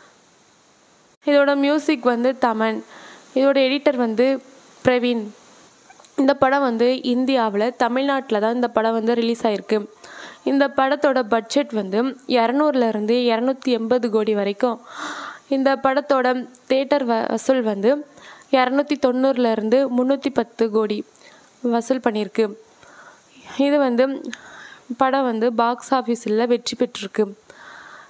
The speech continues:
இந்த படத்தோட கதை என்னன்னா, ஒரு பிரபல கோடீஸ்வரர் தான் ராஜேந்திரன். அவர் வந்து ஒரு தொழிலதிபரா இருக்காரு. அவரோட பையன், இளைய பையன்தான் விஜய்.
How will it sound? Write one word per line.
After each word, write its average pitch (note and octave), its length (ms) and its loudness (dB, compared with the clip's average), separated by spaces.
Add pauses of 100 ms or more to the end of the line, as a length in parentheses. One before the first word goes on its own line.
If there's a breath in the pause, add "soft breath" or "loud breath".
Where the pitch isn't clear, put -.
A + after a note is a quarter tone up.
(160 loud breath)
இந்த C#4+ 280 0
படத்தோட C#4 520 0
கதை C4 380 0
என்னன்னா, A3 400 -4 (360)
ஒரு C#4 260 2
பிரபல B3+ 520 2
கோடீஸ்வரர் B3+ 540 0
தான் B3 280 -2 (100)
ராஜேந்திரன். G#3+ 640 0 (580 loud breath)
அவர் D4 300 2
வந்து C4+ 320 2
ஒரு C4+ 320 2 (120)
தொழிலதிபரா B3 680 2
இருக்காரு. G#3+ 480 -2 (600 loud breath)
அவரோட C#4 500 2 (160)
பையன், C4 460 2
இளைய C4+ 400 2
பையன்தான் A#3+ 520 0
விஜய். A3 500 -2